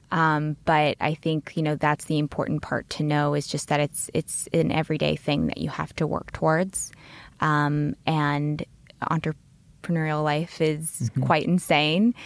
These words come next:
Speaker 1: um, and it's a roller coaster, as, as everyone knows. And so,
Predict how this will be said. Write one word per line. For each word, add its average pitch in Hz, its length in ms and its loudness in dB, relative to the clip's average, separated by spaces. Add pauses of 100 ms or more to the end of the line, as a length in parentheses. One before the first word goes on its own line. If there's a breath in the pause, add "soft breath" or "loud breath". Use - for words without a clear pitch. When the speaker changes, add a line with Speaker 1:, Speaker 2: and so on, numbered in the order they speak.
(320 loud breath)
Speaker 1:
um, 156 500 2 (140)
and 151 220 2
it's 151 120 -4
a 156 60 0
roller 151 280 2
coaster, 175 400 -2
as, 156 260 0
as 160 220 -2
everyone 156 460 0
knows. 160 540 0 (100)
And 156 300 0
so, 82 460 0